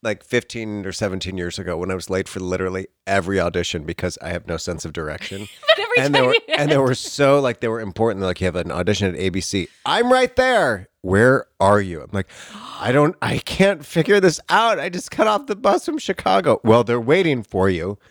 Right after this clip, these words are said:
Speaker 2: I would shit. I
Speaker 1: Yeah.
Speaker 2: am so time
Speaker 1: How I Met Your
Speaker 2: nervous.
Speaker 1: Mother, I was late.
Speaker 2: <gasps> I would,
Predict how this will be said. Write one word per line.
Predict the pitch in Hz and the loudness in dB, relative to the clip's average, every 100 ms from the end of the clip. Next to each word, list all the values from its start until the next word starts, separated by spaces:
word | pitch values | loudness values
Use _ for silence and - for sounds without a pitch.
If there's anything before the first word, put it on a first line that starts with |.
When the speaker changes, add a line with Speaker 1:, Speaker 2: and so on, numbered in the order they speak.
| _ _ _ _ _ - | _ _ _ _ _ -6
Speaker 2:
I | 269 | -6
would | 285 | -4
shit. | - - - 285 - - - _ _ _ | -6 -6 -6 -6 -8 -12 -18 _ _ _
I | 226 277 | -6 -4
Speaker 1:
Yeah. | 330 | -4
Speaker 2:
am | 277 | -6
so | - - - 202 220 240 - - | -8 -6 0 2 2 -2 -6 -18
time | - 180 185 | -10 -6 -2
Speaker 1:
How | 127 | 2
I | 120 | 4
Met | 117 113 | 4 2
Your | - | 0
Speaker 2:
nervous. | |
Speaker 1:
Mother, | 107 104 87 | 0 0 -2
I | 85 | -6
was | 82 | -8
late. | 92 85 78 _ | -6 -6 -6 _
Speaker 2:
<gasps> | - 403 571 587 523 392 247 - _ _ _ _ _ _ - | -4 0 2 2 0 -4 -8 -16 _ _ _ _ _ _ -2
I | 233 | -2
would, | 202 220 180 | -2 -8 -10